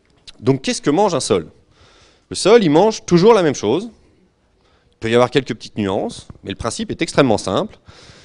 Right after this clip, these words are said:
C'est que vous avez la photosynthèse en haut qui fait pousser des végétaux.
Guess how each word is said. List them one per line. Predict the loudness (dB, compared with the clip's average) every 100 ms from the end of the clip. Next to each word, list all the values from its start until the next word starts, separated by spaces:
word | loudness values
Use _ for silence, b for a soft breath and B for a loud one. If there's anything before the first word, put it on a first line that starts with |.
| b
C'est | -2 2 4
que |
vous | 6 6
avez | 6 6 6
la | 4 4
photosynthèse | 4 4 0 0 2 2 2
en | 4
haut | 4 4 2
qui | -2
fait | 0 0
pousser | -2 -4
des | -2
végétaux. | -4 -4 -4 -6